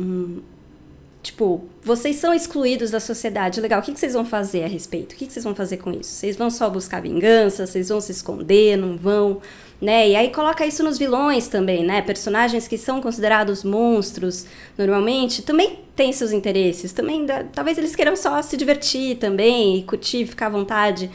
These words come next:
e ficar tranquilos, não serem incomodados e tal. Então, eu acho que ele traz um,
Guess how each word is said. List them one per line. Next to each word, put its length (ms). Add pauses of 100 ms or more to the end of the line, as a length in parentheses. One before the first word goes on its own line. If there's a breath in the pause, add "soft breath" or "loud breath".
(260 loud breath)
e 60
ficar 180
tranquilos, 540
não 100
serem 280
incomodados 800 (400 loud breath)
e 80
tal. 340
Então, 240
eu 60
acho 180
que 80
ele 140
traz 420
um, 520